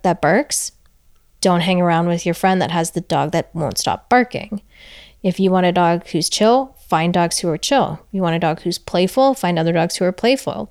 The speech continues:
But also keep in mind how your dog responds to those dogs. Who do they gravitate to most?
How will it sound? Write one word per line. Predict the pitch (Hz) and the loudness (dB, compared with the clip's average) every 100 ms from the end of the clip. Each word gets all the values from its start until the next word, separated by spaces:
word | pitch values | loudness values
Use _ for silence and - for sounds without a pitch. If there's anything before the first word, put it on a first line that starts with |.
| - | -4
But | - - | -4 4
also | 233 277 - 190 170 180 - | 4 4 4 2 2 -2 -2
keep | 202 190 | 0 2
in | 185 | 2
mind | 180 170 170 170 - _ | 0 -2 -4 -6 -14 _
how | - 196 | 0 4
your | 185 | 4
dog | 175 165 | 4 2
responds | 175 - 185 180 175 | -2 -2 2 2 2
to | - | 0
those | 170 151 | 0 -2
dogs. | - - - - - - | -2 -6 -6 -8 -12 -2
Who | 233 | 2
do | 226 | 4
they | 208 | 4
gravitate | 190 175 180 175 - 160 - | 2 0 2 -2 -2 -4 -4
to | - 180 190 _ _ _ _ - | -2 -2 -4 _ _ _ _ 2
most? | 180 180 - - - - | 2 2 -2 -4 -4 -6